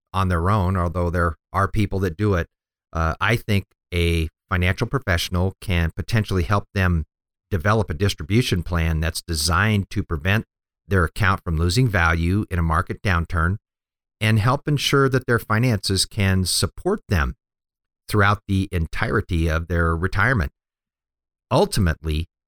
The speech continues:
their I R A is a powerful vehicle that can help them arrive at the retirement destination they've spent their whole life working towards.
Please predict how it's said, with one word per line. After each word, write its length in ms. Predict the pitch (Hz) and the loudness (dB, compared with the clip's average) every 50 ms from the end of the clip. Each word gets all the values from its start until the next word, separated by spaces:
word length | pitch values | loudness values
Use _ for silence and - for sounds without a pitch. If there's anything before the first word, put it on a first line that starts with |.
| _ _ _ | _ _ _
their 200 | - 98 92 - | -2 -2 0 0
I 180 | 95 107 117 123 | 2 2 4 4
R 180 | 117 101 98 98 | 4 4 4 4
A 220 | 98 92 92 - - | 4 2 2 0 0
is 360 | 95 90 87 87 85 - - - | -2 0 0 0 0 -2 -2 -2
a 160 | 85 85 80 78 | -2 -2 -2 0
powerful 480 | - - - 113 143 151 - - 87 | -2 0 0 2 2 0 -2 -4 -6
vehicle 440 | 82 76 104 123 131 - - 82 73 | -4 0 0 0 0 0 -2 -6 -6
that 160 | 73 82 - | -6 -8 -6
can 120 | - 85 80 | -4 -4 -2
help 220 | 78 120 139 - - | -2 -2 -4 -4 -2
them 140 | 107 92 | -2 0
arrive 520 | 87 82 85 82 98 110 113 98 85 80 - - | 0 2 2 0 0 0 0 0 -2 -2 -4 -4
at 140 | - 95 90 | -4 -4 -4
the 80 | - 85 | -2 -4
retirement 500 | 80 - - - 95 104 107 101 82 - | -6 -4 -2 0 2 2 2 0 0 -2
destination 600 | 95 90 85 - - - 85 98 110 - - 82 | -2 -2 0 -2 -2 -2 -2 -2 0 -2 -2 -2
they've 160 | 80 78 73 | -2 -4 -4
spent 300 | - - - - 98 92 - | -4 -6 -4 -4 -4 -4 -4
their 120 | - 87 | -6 -4
whole 200 | - 104 104 101 | -2 0 0 0
life 240 | 95 98 107 117 - - | 0 0 0 -2 -2 -2
working 320 | 110 127 165 - 285 269 | -4 -4 -4 -2 -4 -6
towards. 540 | - - 110 92 76 67 - - - - - | -4 -2 -2 0 0 -2 -4 -6 -8 -10 -10